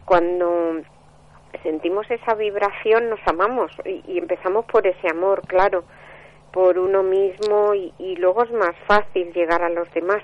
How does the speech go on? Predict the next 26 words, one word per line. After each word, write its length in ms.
también, 480
¿no? 140
Entonces 580
es 180
ese 280
proceso 800
del 200
que 120
hablaba 440
al 100
principio 720
de, 640
de 140
viaje 340
de 60
evolución, 680
¿no? 120
Ir 120
conociéndonos, 760
que 80
es 140
importante 800
y 80
es 80
muy 160
interesante, 960